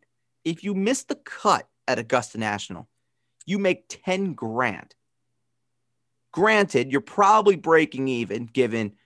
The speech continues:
you have to rent a house for the week, uh, you have to get down there, you have to, you know, food, all, all that stuff. You're probably, you know, breaking even, paying what you're paying your caddy. You're breaking even,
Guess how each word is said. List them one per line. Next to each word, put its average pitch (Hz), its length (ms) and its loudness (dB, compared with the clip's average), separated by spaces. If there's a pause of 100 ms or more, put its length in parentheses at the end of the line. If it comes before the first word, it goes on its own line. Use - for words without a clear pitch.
you 113 100 -8
have 104 120 -8
to 101 80 -12
rent 104 260 -6
a 92 60 -12
house 156 400 -2
for - 160 -4
the 131 80 -4
week, 127 560 -6 (360)
uh, 104 180 -2
you 98 200 -6
have 95 160 -4
to - 80 -20
get - 180 -16 (100)
down 139 360 2
there, 120 400 0
you 104 220 -6
have 101 220 -4
to, - 180 -16 (100)
you 107 100 -10
know, - 120 -10
food, 175 640 -2
all, 113 160 2
all 113 220 -4
that 120 200 0
stuff. 135 180 -2
You're 135 100 -4
probably, 139 580 2
you 127 80 -2
know, 98 240 -6
breaking 101 320 -4
even, 90 180 -14 (180)
paying 139 200 -4
what 120 100 -4
you're 113 80 -8
paying 117 320 -4
your 98 120 -10
caddy. 135 600 0 (640)
You're 139 220 4
breaking 135 520 2
even, 98 380 -4